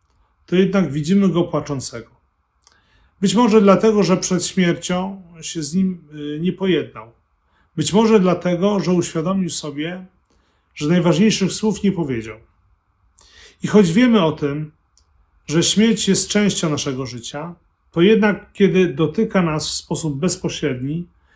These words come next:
kiedy umiera ktoś bliski, to jest to bardzo dramatyczne doświadczenie. Może szczególnie w-, wtedy, kiedy wiemy, że jakichś słów nie wypowiedzieliśmy, że nie przebaczyliśmy,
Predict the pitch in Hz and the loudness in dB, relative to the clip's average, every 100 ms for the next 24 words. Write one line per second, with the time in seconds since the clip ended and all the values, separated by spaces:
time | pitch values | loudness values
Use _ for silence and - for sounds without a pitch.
0 | _ _ 170 190 175 185 220 208 - 170 | _ _ -2 0 2 2 4 2 0 -4
1 | 135 139 127 - - 175 196 _ _ _ | -4 -8 -8 -10 -10 -10 -10 _ _ _
2 | _ _ _ _ - 220 220 202 165 196 | _ _ _ _ -2 0 2 0 2 2
3 | 180 170 165 165 156 147 131 131 123 - | 2 0 0 -2 -2 -4 -6 -8 -10 -14
4 | - 120 - 117 117 _ _ _ _ _ | -18 -20 -20 -20 -20 _ _ _ _ _
5 | _ - 226 196 - 196 190 180 147 - | _ 0 2 2 0 0 2 2 0 -8
6 | - - - 214 190 196 185 156 143 180 | -20 -20 -2 0 2 0 0 0 0 2
7 | 190 180 180 175 _ _ _ - 143 180 | 2 0 -2 -8 _ _ _ -8 0 2
8 | 196 190 - - 175 - 196 - 175 143 | 2 -2 -4 -6 -8 -6 -4 -4 -2 -2
9 | 147 156 143 135 165 175 165 175 175 180 | -2 -4 -4 -2 0 -2 -4 -6 -6 -6
10 | 180 _ _ _ - 151 147 - 147 151 | -12 _ _ _ -8 -4 -4 -4 -2 -2
11 | 151 170 170 160 - 180 190 | -2 -4 -2 -6 -4 -4 -4